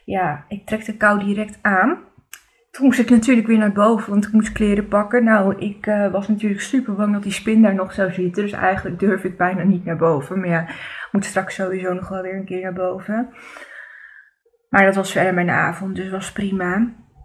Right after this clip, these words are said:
Ehm, ja, vandaag weinig op de planning. Ik ga even de kattenbakken doen en even stofzuigen. En ik ga even de groenten doen en, eh, de gehaktballen maken.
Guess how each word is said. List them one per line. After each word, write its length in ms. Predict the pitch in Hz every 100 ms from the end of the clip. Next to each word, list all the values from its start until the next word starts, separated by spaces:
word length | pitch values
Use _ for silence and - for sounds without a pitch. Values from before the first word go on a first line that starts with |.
| _ _ - - - - - -
Ehm, 1120 | 202 196 190 185 190 185 190 196 190 196 202 196 - -
ja, 460 | - 208 208 196
vandaag 360 | 196 202 196 202
weinig 380 | 202 98 139 -
op 120 | -
de 80 | -
planning. 480 | - 185 175 180 170
Ik 120 | -
ga 200 | 202 190
even 140 | 196
de 100 | 202
kattenbakken 580 | 214 208 208 202 196 202
doen 300 | 190 190 196
en 100 | 185
even 180 | 190 190
stofzuigen. 800 | - 208 - - 160 170 190 202
En 60 |
ik 60 | 190
ga 180 | 196 185
even 260 | 170 -
de 60 | 208
groenten 380 | - 220 226 214
doen 220 | 202 202
en, 340 | - 190 175
eh, 140 | 180 190
de 80 | 196
gehaktballen 600 | 208 208 214 190 190 185
maken. 560 | 180 180 180 180 180